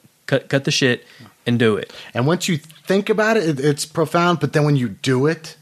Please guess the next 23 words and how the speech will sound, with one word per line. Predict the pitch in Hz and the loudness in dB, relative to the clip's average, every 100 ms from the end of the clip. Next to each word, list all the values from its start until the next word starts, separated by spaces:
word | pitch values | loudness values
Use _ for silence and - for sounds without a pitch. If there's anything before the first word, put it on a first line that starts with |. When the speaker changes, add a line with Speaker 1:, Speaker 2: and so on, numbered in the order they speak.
| - | -2
Speaker 2:
and | |
when | 131 | 0
Speaker 1:
Yeah. | 131 | 2
Speaker 2:
you | 139 | 0
apply | - 139 123 143 | 0 0 2 2
it, | 170 165 | 0 -2
Speaker 1:
Yeah. | 131 127 110 - - | -2 -2 -4 -14 -4
Speaker 2:
oh | 143 | -2
my | 113 98 | 0 0
goodness, | 113 104 | -2 -2
the | 113 | -4
results | 117 151 165 151 | -2 0 0 -2
you | |
get | 123 160 | 0 0
are | 156 110 | 0 -2
just | 117 - - | -6 -6 -2
Speaker 1:
Get | 123 | 0
up | 123 | 0
and | |
go. | 117 107 98 - | 0 -2 -4 -10
Speaker 2:
Absolutely. | 127 - 147 170 113 | -10 -8 -8 -4 -2
Speaker 1:
You | |
know, | 113 117 | -2 -2